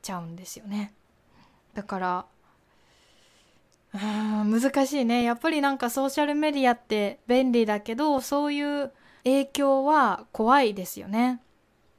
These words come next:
で、私も昔心の病気になって、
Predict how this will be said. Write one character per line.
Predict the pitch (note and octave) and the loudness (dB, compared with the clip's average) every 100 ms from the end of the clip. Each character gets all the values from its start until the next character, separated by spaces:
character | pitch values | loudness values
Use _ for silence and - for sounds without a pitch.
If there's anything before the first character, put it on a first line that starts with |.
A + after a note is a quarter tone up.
| _ _ _ _ _ _ - | _ _ _ _ _ _ -6
で、 | A#3 | -2
私 | A#3 D#4+ E4 F#4 | 0 0 0 0
も | F#4 | 2
昔 | A3+ A3 B3 A#3 A#3+ | 2 0 -4 -2 -4
心 | A3+ A3 A#3+ A#3 A3+ | -4 -6 -2 0 0
の | A3 G#3+ | 0 0
病 | A3 G#3+ | 0 0
気 | A3 | -4
に | G#3+ G#3 | -4 -2
な | G#3+ | -2
っ | A3+ | -4
て、 | - D4+ C4+ G#3+ | -4 0 0 0